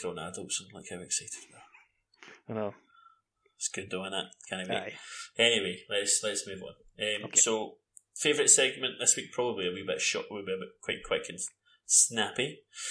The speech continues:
Speaker 1: um, is favourite Christmas movie. Um, it, tomorrow, actually in an hour's time at the moment, um, when you listen to this, it will be the second of December. Maybe, maybe later. Who knows? Anyway.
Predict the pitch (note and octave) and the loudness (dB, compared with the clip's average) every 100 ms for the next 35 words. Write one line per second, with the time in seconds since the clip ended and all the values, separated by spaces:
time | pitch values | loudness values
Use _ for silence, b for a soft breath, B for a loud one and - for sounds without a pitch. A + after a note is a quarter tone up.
0 | B B B G#2 G2+ G2+ G2+ G2+ G2+ G2+ | B B B -2 0 2 2 2 2 -2
1 | G2+ - - G#2+ G#2+ - C#3 B2+ - A#2 | -6 -16 2 4 6 4 4 0 2 4
2 | C3+ B2+ C3+ B2 A#2 - _ _ - G2+ | 6 4 0 0 0 -4 _ _ -2 2
3 | G2+ G2+ G2+ - G#2 - - G#2+ G#2 A#2 | 2 0 -6 -2 -2 0 -4 0 4 4
4 | C3+ - - b b b - - G#2+ G2+ | 4 0 -12 b b b 0 2 2 2
5 | F#2+ - _ A#2 A2 A2+ - A2 A#2+ C3 | -4 -10 _ 2 6 8 8 6 4 -4
6 | _ - G#2+ G#2 G#2 B2 B2 - _ _ | _ -12 -8 -6 -2 -4 -6 -16 _ _
7 | _ - G#2+ G2 F2+ G2 _ _ _ - | _ -4 -2 -2 -6 -10 _ _ _ -18
8 | b b b - G#2+ G#2+ G#2 A2 - A#2 | b b b -4 2 4 4 4 2 4
9 | - - - G2+ G2 - G2 - G2 G#2+ | 6 4 2 -4 2 4 4 -2 -8 0
10 | - A2+ E3 E3+ - - A#2 A2+ C3 - | 0 0 -10 -10 -12 0 2 2 0 -2
11 | A2 A2 A2 G#2 C3+ - - A2+ G2+ G2 | -2 2 4 4 2 -4 -4 -2 0 0
12 | - - _ - G2+ F#2+ G2 | -2 -4 _ -10 -8 -8 -12